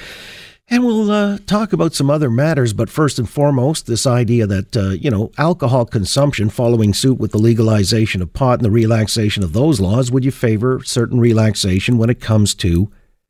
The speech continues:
alcohol and having a drink outside, going for a walk with an open container? Is that considered to be too decadent, too dangerous, corrosive to,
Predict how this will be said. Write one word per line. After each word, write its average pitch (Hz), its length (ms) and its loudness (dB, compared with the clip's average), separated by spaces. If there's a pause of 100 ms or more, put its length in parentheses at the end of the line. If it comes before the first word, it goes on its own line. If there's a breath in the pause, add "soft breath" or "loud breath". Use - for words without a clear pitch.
(420)
alcohol 104 540 -2
and 98 100 -4
having 131 260 0
a 127 60 0
drink 113 500 -2 (1040)
outside, 123 640 0
going 123 280 0
for 143 140 0
a 139 60 4
walk 147 320 2 (100)
with 113 160 0
an 135 100 2
open 131 280 2
container? 147 600 0 (1000)
Is 135 160 0
that 123 240 0 (540 soft breath)
considered 143 400 2
to 123 80 0
be 127 160 2
too 143 260 0
decadent, 151 640 0
too 131 160 2
dangerous, 147 840 0 (1800)
corrosive 131 640 2
to, 110 760 4